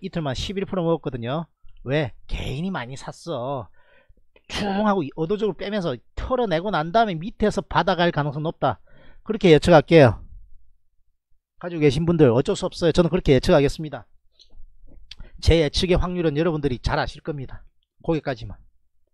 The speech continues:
왜 인버스 잘 안 사다가 갑자기 인버스 삽니까? 시장이 휘청휘청 하려는 조짐을 딱 봤거든요. 사자마자 올라가잖아요. 인버스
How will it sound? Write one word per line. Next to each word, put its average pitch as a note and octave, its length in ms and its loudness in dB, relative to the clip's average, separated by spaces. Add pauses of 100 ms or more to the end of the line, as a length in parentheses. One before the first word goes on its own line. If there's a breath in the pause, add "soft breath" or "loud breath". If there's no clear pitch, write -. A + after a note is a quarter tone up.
(2250)
왜 F#3+ 400 4
인버스 G#3 440 0
잘 - 180 2
안 D3 80 -2
사다가 D3+ 280 -4
갑자기 A#3+ 400 -4
인버스 G3+ 280 -2
삽니까? D3+ 500 -4 (300 soft breath)
시장이 G#3+ 440 -2
휘청휘청 G#3+ 500 -2
하려는 A3+ 400 0
조짐을 B3 280 0
딱 - 160 -6
봤거든요. G3 420 0 (320 soft breath)
사자마자 A3 540 -6
올라가잖아요. E3 560 -2
인버스 B2+ 680 -8